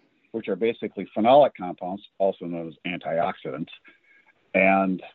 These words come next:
they're ring structures with little tails sticking off of them. And they said, "Oh, bacteria can't eat that." And I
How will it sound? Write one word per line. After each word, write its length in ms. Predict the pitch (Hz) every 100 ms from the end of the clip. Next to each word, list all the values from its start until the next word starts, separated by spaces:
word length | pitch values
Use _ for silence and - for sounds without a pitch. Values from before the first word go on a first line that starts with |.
| _ -
they're 140 | 104
ring 260 | 95 120 120
structures 500 | - 80 - 87 87 - _ _
with 180 | 95 90
little 220 | 101 82 -
tails 280 | 98 92 90
sticking 280 | - 78 71
off 160 | 71 -
of 60 | 76
them. 140 | 85 - _ - - _ _ -
And 300 | 98 95 95
they 100 | 92
said, 100 | 92
"Oh, 180 | 123 175
bacteria 540 | 107 107 - 113 104
can't 260 | - 95 87
eat 160 | 87 -
that." 240 | 90 95 - -
And 80 |
I 40 | 85